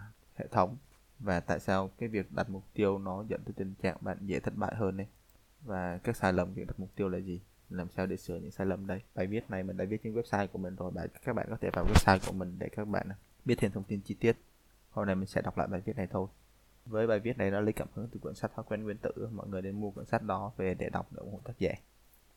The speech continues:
Đường link mua sách cũng ở trong website của mình luôn. Mọi người có thể vào đó để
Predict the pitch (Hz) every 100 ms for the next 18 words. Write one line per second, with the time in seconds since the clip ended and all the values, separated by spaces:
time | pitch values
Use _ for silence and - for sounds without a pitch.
0 | - - - 110 104 107 110 - - 98
1 | - 98 104 117 104 98 98 95 95 95
2 | 98 113 - - - - - - 90 90
3 | 92 - - 92 92 92 104